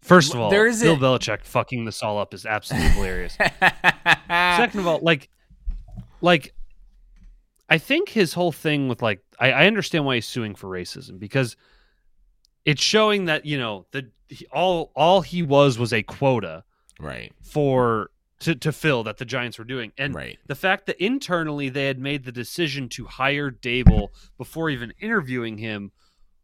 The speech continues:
Speaker 1: well, one, it shows, you know, the Rooney Rule isn't doing anything valuable.
Speaker 2: Right.
Speaker 1: And two, it does show that, like, the Giants broke, you know,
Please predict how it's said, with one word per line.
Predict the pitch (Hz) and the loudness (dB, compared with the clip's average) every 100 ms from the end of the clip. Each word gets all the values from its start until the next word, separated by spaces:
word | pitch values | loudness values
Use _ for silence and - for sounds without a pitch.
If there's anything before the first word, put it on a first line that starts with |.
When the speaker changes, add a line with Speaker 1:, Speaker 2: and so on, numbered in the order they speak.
| _ | _
Speaker 1:
well, | 120 113 | -6 -4
one, | 120 107 | -2 -2
it | 110 | -4
shows, | - 123 104 101 - | -6 -4 -4 -6 -8
you | 110 | -8
know, | 90 85 | -8 -10
the | 101 | -10
Rooney | 104 110 110 | -8 -6 -6
Rule | 98 101 95 | -6 -6 -4
isn't | 131 127 123 | -4 -4 -6
doing | 107 107 98 | -8 -8 -8
anything | 98 95 98 | -10 -12 -6
valuable. | 95 113 110 98 90 | 0 2 2 0 -4
Speaker 2:
Right. | 82 78 71 _ _ _ | -6 -8 -12 _ _ _
Speaker 1:
And | 131 123 107 | -8 -6 -10
two, | - 233 220 135 113 107 _ _ _ _ _ - | -8 -2 -2 -2 -4 -8 _ _ _ _ _ -2
it | 135 - _ - | 0 0 _ -2
does | 143 147 | -2 -2
show | - 151 139 | -2 -2 -2
that, | 127 | -2
like, | 117 - | -6 -8
the | |
Giants | 113 120 113 110 - - _ _ _ 131 _ _ _ - | -8 -6 -4 -6 -12 -20 _ _ _ -20 _ _ _ -16
broke, | 117 117 113 104 - _ _ | -10 -6 -8 -10 -20 _ _
you | - 113 | -10 -10
know, | 90 | -10